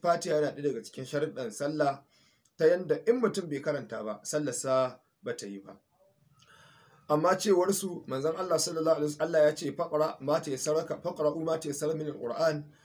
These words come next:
Annabi ya gaya wa al-musii'u fi salatihi, "Idza qumta ila salati fakabbir,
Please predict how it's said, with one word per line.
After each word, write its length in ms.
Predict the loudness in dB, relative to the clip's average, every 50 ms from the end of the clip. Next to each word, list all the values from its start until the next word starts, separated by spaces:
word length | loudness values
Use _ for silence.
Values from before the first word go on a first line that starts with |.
| _ _ _ -6
Annabi 340 | -2 -2 0 0 2 4
ya 160 | 6 8 8 8
gaya 240 | 6 6 6 6 6
wa 240 | 6 6 4 2 0
al-musii'u 500 | -4 -6 -6 -4 -4 -4 -4 -4 -6 -6
fi 120 | -6 -8
salatihi, 560 | -6 -6 0 2 4 4 4 2 -4 -10 -12 -12
"Idza 240 | -8 -4 -2 -2 -2 -2
qumta 260 | -4 -8 -8 -8 -6
ila 160 | -4 -4 -4
salati 360 | -4 -4 0 0 0 0 -2 -6
fakabbir, 520 | -12 -8 -4 -4 -4 -4 -4 -4 -4 -6